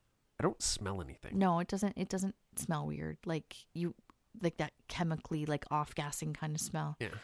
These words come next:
Speaker 2: It doesn't smell bad at
Speaker 1: There's
Speaker 2: all.
Speaker 1: no new couch smell.
Speaker 2: No. And we also got a Ruggable rug, which is really nice, but also from China. So, I mean,
Speaker 1: We don't make things here.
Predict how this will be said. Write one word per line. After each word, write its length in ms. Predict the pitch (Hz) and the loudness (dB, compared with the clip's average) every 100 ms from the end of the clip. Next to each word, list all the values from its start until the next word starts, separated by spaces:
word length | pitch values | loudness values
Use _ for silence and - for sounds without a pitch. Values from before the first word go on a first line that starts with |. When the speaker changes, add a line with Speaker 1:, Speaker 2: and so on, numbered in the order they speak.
| - | -8
Speaker 2:
It 100 | - | -4
doesn't 260 | - 160 - | 0 0 -2
smell 260 | - - - | -4 -4 -4
bad 120 | - | 2
at 40 | |
Speaker 1:
There's 160 | 139 113 | 4 6
Speaker 2:
all. 60 | |
Speaker 1:
no 100 | 135 | 6
new 240 | 131 117 117 | 6 6 4
couch 440 | - 110 - - | 4 2 0 -2
smell. 300 | - 82 - - - - - | -2 -2 -6 -8 -14 -18 6
Speaker 2:
No. 300 | 220 185 185 - - 190 - | 8 8 4 -2 -4 -6 2
And 640 | 226 220 220 214 208 214 - - | 8 10 10 8 6 4 2 2
we 140 | 214 | 4
also 240 | 202 190 202 | 4 4 2
got 220 | 190 - | 2 2
a 40 | |
Ruggable 480 | 175 165 175 170 175 | 4 4 4 4 4
rug, 300 | 180 175 180 - - _ _ _ _ | 6 4 2 -4 -16 _ _ _ _
which 320 | 208 - - - | 0 2 -2 0
is 180 | - 202 | 2 2
really 220 | 202 202 | 2 2
nice, 260 | 196 - - | 2 0 -2
but 120 | - - | -2 0
also 220 | 82 - | 0 -2
from 260 | 170 160 175 | -2 -2 -2
China. 400 | - - 190 - - - - | -4 -4 -6 -8 -16 -18 -4
So, 240 | 208 196 - | -2 0 2
I 60 | |
mean, 300 | 214 208 208 - - - - - | 4 4 2 -2 -12 -14 -14 0
Speaker 1:
We 80 | 127 | 2
don't 160 | 175 | 2
make 160 | 135 170 | 2 0
things 280 | - 90 92 | 0 -4 -4
here. 240 | 73 90 | -4 -6